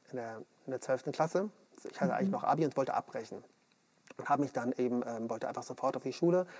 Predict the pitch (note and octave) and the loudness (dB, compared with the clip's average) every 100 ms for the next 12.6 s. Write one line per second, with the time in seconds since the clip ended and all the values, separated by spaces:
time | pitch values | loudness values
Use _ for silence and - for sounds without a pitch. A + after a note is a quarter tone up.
0 | - C#3 C3 - - B2 C3 D3+ F#3 F3 | -6 -4 -2 -2 -2 4 6 6 4 2
1 | - C3 C3 B2+ A#2+ B2 D3 E3 F3+ F3+ | 0 2 2 2 0 0 4 6 6 4
2 | - - - - C3+ B2+ B2+ D3+ D#3 B2 | -2 -20 -20 -8 -4 4 6 6 4 2
3 | A2+ A#2 E3+ E3+ - F3+ F#3+ G#3 - - | 2 4 2 0 2 2 4 0 -4 -20
4 | - B2+ B2+ C3 B2 B2+ C3 A#2 A#2+ - | -2 2 4 4 4 -2 -2 -4 2 6
5 | G#3+ - - - - - - D3 D3+ D#3+ | 6 4 -10 -20 -20 -20 -4 2 4 6
6 | C3+ B2+ C3 B2+ - C3 - D3 D3+ B2+ | 4 6 4 4 0 0 2 0 0 -2
7 | - D3+ - D#3+ D#3 C#3+ C3 B2+ D3 - | 2 2 4 4 4 4 2 2 2 0
8 | - D3 C#3 C#3 B2+ B2 B2+ B2 B2 B2+ | -2 2 4 4 4 2 2 2 4 4
9 | C#3 - A#2+ B2 A#2+ A#2 A2+ A2+ A#2 A#2 | 4 2 2 4 2 2 0 -2 -4 -6
10 | - - D3+ C3 C3 - B2 D3+ G#3 A3 | -16 -2 0 4 2 2 6 8 8 4
11 | - _ _ - B2+ B2+ C3 B2 B2+ - | -6 _ _ 0 0 0 -2 0 -2 -2
12 | C3+ - - F3+ F#3+ | -2 -2 0 6 6